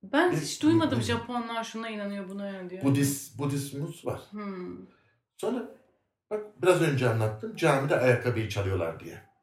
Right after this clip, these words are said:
Speaker 2: Yani
Speaker 1: Şimdi
Speaker 2: bak,
Speaker 1: bu da çok komik
Speaker 2: şimdi
Speaker 1: yani.
Speaker 2: bak, o birisi ayakkabı,
Speaker 1: <laughs>
Speaker 2: diğeri cüzdan. İçinde belki ne kadar para vardır.
Speaker 1: Hani diyorsun ki
Speaker 2: Kız
Speaker 1: cüzdanı çalacaksan çal da ayakkabıyı çal.
Speaker 2: Misal yani ama işte
Speaker 1: Evet.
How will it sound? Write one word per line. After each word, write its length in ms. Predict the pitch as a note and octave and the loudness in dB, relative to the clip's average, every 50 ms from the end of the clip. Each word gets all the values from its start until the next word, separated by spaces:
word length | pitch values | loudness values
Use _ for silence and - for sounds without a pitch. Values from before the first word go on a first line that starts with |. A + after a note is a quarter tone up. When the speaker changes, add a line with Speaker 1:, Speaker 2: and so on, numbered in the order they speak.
| _ _ _ _ _ _ _ _ _ | _ _ _ _ _ _ _ _ _
Speaker 2:
Yani 80 | D3+ E3 | 2 2
Speaker 1:
Şimdi 100 | E3+ D#3+ | 4 6
Speaker 2:
bak, 180 | - - - - | 6 4 4 4
Speaker 1:
bu 80 | D4+ | 4
da 120 | D4 C4+ - | 4 4 2
çok 240 | - C4 B3+ - | 2 -2 -2 -2
komik 400 | - - A#3 A3+ A#3 A#3 - - | -6 -6 -4 -4 -4 -4 -6 0
Speaker 2:
şimdi 160 | G#3 F#3 F#3 F#3+ | 2 4 6 8
Speaker 1:
yani. 80 | F#3 - | 8 8
Speaker 2:
bak, 320 | D3 - - - - - - | 8 6 4 0 -6 -6 2
o 180 | - C#3+ C#3 C3+ | 4 4 8 10
birisi 300 | F3 F3+ F#3 - B2 A#2 | 10 10 10 8 4 2
ayakkabı, 760 | - - C#3 - C4+ - - G3+ G3 A#3 D#4+ E4 - - - - _ _ _ _ _ _ _ _ _ _ _ _ _ - - - - _ _ _ _ _ _ _ _ _ _ _ _ _ _ _ _ _ _ _ | 2 4 6 8 8 8 6 4 4 4 4 4 2 -2 -10 -18 _ _ _ _ _ _ _ _ _ _ _ _ _ -20 -20 -20 -20 _ _ _ _ _ _ _ _ _ _ _ _ _ _ _ _ _ _ _
Speaker 1:
<laughs> 300 | C4+ E4 - - - - | -6 -6 -6 -8 -8 2
Speaker 2:
diğeri 420 | B2 D3+ D3 D3 D3+ A#3 A#3+ - - | 6 8 10 10 8 8 4 2 0
cüzdan. 580 | - C3+ C3+ A2+ F#2+ - D#3 C#3 - - - | 2 2 4 4 4 6 6 6 6 4 0
İçinde 380 | F3 E3+ - G#3+ G#3 G#3 G#3 G3 | 0 0 0 2 4 4 6 6
belki 260 | G3 F#3+ G3 A#3 G3 | 6 6 4 4 2
ne 100 | G3+ G3 | 0 0
kadar 300 | F3 F#3 F3+ F#3+ F#3 F3 | 0 0 0 0 0 0
para 260 | D#3 D#3 E3 E3+ E3+ | 2 2 2 4 4
vardır. 280 | E3 D#3+ D#3+ D3+ D3+ - | 4 2 2 2 6 6
Speaker 1:
Hani 240 | B3 C4+ D4 D4+ C#4+ | 8 8 8 8 10
diyorsun 260 | E4+ F#4 F4+ F#4+ E4+ | 10 10 10 10 6
ki 120 | D#4+ D4+ | 6 6
Speaker 2:
Kız 140 | - F4+ E4+ | 8 10 10
Speaker 1:
cüzdanı 340 | - - F4+ F4+ F4+ E4+ E4+ | 10 10 10 10 10 10 10
çalacaksan 600 | - D#4 D4+ D4+ D4+ E4+ E4+ E4+ D#4 D4 C4+ C#4 | 10 10 10 12 10 8 4 4 6 6 6 6
çal 280 | - E4 E4+ D#4 C#4+ | 8 8 8 10 10
da 40 | C4 A#3+ | 10 8
ayakkabıyı 540 | B3 B3+ C#4+ - - C#4 A3 A3+ B3+ B3+ | 8 6 6 4 2 2 2 2 0 0
çal. 260 | A#3+ D4 C#4 C#4 - - D3+ E3+ | 4 6 8 8 8 8 8 8
Speaker 2:
Misal 460 | G#3 - - - C4 C#4 C#4 - F3+ | 8 8 10 12 12 12 12 12 10
yani 320 | D#3+ C3 C#3 D3+ A#3+ D4 - - - | 8 8 6 6 4 2 2 4 6
ama 360 | E3 F3+ A3+ D4+ E4 D#4+ - - - - - _ _ | 6 10 10 10 8 8 4 -4 -10 -16 -20 _ _
işte 520 | - F#3 - - - - B2+ G2+ G2 - - G#3+ G#3+ | -2 0 0 2 4 4 2 2 0 -4 -8 -10 -10
Speaker 1:
Evet. 300 | G#3 G3+ G3 G3+ G3+ | -8 -8 -10 -12 -14